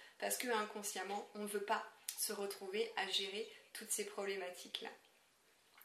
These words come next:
Alors, comment on fait ? Comment faire pour être aligné, pour être pleinement en accord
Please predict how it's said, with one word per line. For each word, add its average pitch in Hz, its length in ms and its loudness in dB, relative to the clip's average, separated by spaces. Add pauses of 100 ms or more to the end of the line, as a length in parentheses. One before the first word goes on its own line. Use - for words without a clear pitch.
(240)
Alors, 185 320 8 (320)
comment 381 460 12
on - 60 6
fait ? - 420 0
Comment 294 340 6
faire 269 460 8 (280)
pour 220 180 0
être 262 340 2 (560)
aligné, 202 760 0
pour 226 200 2
être 285 240 4
pleinement 240 480 4
en 202 120 4
accord 254 400 4